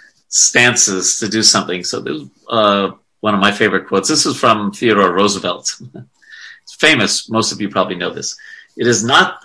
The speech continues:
and it's, it's also tied in with the conductor having his back to the audience, right? "It is not the critic who counts, not the man who points out how the strong man stumbles or where the doer of deeds could have done them better. The credit belongs to the man who is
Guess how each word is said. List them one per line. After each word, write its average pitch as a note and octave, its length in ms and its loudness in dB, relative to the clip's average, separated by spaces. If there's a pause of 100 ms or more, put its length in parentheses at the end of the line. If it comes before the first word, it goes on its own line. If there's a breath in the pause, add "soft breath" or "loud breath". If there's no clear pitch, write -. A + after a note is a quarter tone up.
and C3 180 2
it's, C3 220 0
it's - 280 -4
also C#3 280 4
tied B2+ 240 4
in B2 100 4
with A2+ 120 2
the A2 100 2
conductor A#2+ 520 2
having A2 260 4
his G2+ 140 0
back G2+ 260 2
to G#2 100 -2
the G2 120 -2
audience, F#2+ 400 -2
right? - 180 -8 (480 loud breath)
"It A#2 100 2
is A#2+ 160 4
not D#3+ 240 4
the D3 80 0
critic D3 540 0
who A#2 140 -6
counts, - 720 0 (960 soft breath)
not C3 240 4
the C#3+ 100 2
man C3+ 220 4
who B2 140 0
points C3 340 2
out A#2 200 4
how A2+ 140 4
the G#2+ 100 0
strong B2+ 460 4
man A#2 220 4
stumbles G#2+ 800 0 (140)
or G#2+ 140 0
where A2+ 120 6
the G#2 120 0
doer C3+ 320 6
of A2 200 2
deeds B2+ 440 4
could A2+ 180 -2
have F#2+ 160 -4
done G#2+ 280 2
them G2+ 200 2
better. G#2+ 400 2 (800 loud breath)
The - 80 -8
credit F3 400 2
belongs D3 500 4
to C3 60 -4
the A#2+ 100 -2
man B2 300 4
who A#2 140 0
is A2+ 140 2